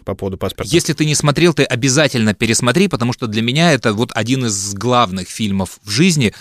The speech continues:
Speaker 2: э, драматургически выстроенный, драматически выстроенный, комедийно-драматически,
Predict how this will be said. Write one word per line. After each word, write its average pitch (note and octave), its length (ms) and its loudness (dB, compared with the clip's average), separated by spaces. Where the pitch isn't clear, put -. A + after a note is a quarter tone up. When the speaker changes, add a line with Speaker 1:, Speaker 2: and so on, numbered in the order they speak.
Speaker 2:
э, A2 280 2
драматургически A2+ 1400 0
выстроенный, A2+ 1000 0
драматически C3 1200 0
выстроенный, A#2+ 600 0
комедийно-драматически, C#3 1900 2